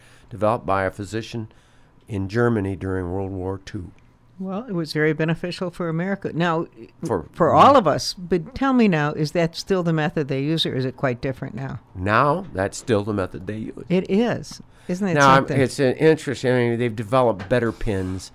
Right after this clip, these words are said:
Speaker 2: In better
Speaker 1: Th-,
Speaker 2: ways, but
Speaker 1: and
Speaker 2: still, basically, that's the method that's used for repairing hips.
Speaker 1: s-, the, one of the bugaboos about hip pinning is that a percentage of those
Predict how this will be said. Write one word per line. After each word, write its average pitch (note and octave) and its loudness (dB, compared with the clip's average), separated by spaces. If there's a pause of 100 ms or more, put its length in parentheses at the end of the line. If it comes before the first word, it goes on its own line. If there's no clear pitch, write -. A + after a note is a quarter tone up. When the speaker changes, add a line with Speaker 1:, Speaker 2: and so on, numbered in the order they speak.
(140)
Speaker 2:
In F#3+ 0
better D3+ 2
Speaker 1:
Th-, D3 -2
Speaker 2:
ways, E3+ 4
but A2 0
Speaker 1:
and E3 0
Speaker 2:
still, A3+ 4
basically, F#3 0
that's E3+ 0
the F#3+ 0
method F3 0
that's D3 -4
used D#3+ 0
for D#3+ -8
repairing D3+ -4
hips. - -8
Speaker 1:
s-, - -16 (100)
the, F#2+ -4
one A#2 2
of D#3 2
the D#3 -2
bugaboos G#2 -2
about F2 -6
hip - -8
pinning C#2+ -12 (100)
is D#2 -16
that - -10
a - -20
percentage A#2 -6
of E2 -10
those F2+ -4